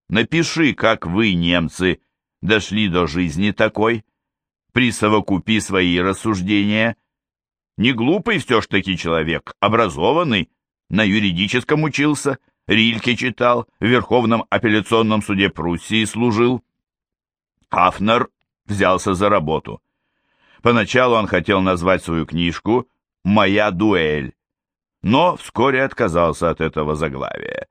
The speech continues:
поскольку дуэльного в книге было очень мало.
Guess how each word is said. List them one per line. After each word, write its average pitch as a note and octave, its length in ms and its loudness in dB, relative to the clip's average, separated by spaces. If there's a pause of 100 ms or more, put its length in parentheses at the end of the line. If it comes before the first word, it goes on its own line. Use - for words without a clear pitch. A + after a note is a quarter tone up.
(320)
поскольку A2 760 2
дуэльного F#2 800 2
в G2 60 -14
книге F#2+ 340 0
было G2 300 0
очень F2 460 -2
мало. E2 440 0